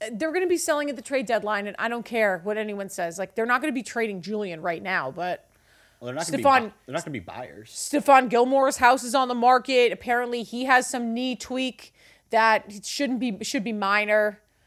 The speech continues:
Speaker 1: I, I, maybe they're just saying that just to m-, make the
Speaker 2: It's just a,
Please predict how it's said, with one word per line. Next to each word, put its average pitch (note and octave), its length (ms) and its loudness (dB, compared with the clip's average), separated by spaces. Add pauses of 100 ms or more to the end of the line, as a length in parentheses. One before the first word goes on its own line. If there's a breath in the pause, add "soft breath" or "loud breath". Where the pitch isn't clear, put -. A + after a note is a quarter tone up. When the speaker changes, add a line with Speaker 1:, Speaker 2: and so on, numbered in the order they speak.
(200)
Speaker 1:
I, A#3 160 2
I, A#3+ 180 -2
maybe C4 300 2
they're F#4+ 160 4
just E4 200 -2
saying B3+ 260 -2
that D4 220 2
just A#3 200 -10
to A#3+ 80 -6
m-, G#3 180 -8 (140)
make G#3+ 420 -2
the G3+ 300 -8
Speaker 2:
It's - 160 -12
just G3 180 -6
a, D3 120 -8